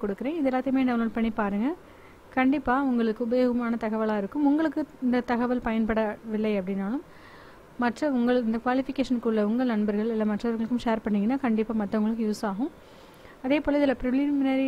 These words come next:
exams and main exams ரெண்டும் நடக்கும். Preliminary வந்து hundred marks one ஹவர்ஸ்க்கு நடக்கும். English and numerical ability, reasoning, reasoning ability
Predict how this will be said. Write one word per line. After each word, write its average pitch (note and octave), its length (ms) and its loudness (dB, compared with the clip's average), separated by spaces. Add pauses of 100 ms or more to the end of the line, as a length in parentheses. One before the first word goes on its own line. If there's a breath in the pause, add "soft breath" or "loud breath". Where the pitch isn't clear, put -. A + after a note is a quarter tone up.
exams A#3+ 460 0
and A#3 140 2
main A3 200 2
exams A3+ 340 -2
ரெண்டும் G#3+ 240 0
நடக்கும். G#3+ 360 -4
Preliminary C4 480 2
வந்து B3 160 0 (260)
hundred A#3 300 0
marks G#3+ 280 -2 (140)
one A3+ 160 0
ஹவர்ஸ்க்கு A#3 420 -6
நடக்கும். G3+ 360 -4
English A#3+ 340 -2 (180)
and A3 120 -2 (120)
numerical A#3 540 0 (140)
ability, A3+ 340 -4 (100)
reasoning, A#3 340 -2 (600 loud breath)
reasoning C4 300 2 (100)
ability G#3 300 -2